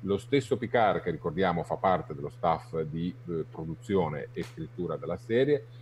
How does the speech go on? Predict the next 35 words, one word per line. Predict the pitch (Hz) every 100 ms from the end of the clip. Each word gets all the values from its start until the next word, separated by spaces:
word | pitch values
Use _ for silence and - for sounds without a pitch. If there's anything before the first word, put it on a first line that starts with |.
| -
ha | -
detto | 185 120 123 - 117 -
che, | 104 107 110 110
eh, | 104 98 92 87 - -
i | 160
personaggi | 139 113 - 127 123 101 87 80 95 120
in | 175 156
questi | 120 -
vent'anni, | 92 98 123 92 - 90 82
sono | - -
passati | - 104 85
vent'anni, | 76 85 87 78 71 165 202 - - -
in | 165
un |
certo | 147 156 117
senso | 123 117 -
si | - 92
sono | 147 120 95
anche | 120 113 -
persi | 90 80 - -
di | 67
vista, | 67 - - - - - - -
un | 113 107
po' | 139 143 160 -
perché | 113 95 - 101 98
ognuno | 92 98 127 127 92
ha |
intrapreso | 92 85 82 101 95 82
delle | 76 76
strade | - 85 78
differenti | 76 - 90 92 101 123 117 151 - - -
e | - 101 113 -
l'universo | 95 87 80 82 - 78
è |
grande, | 73 71 67 69 92 104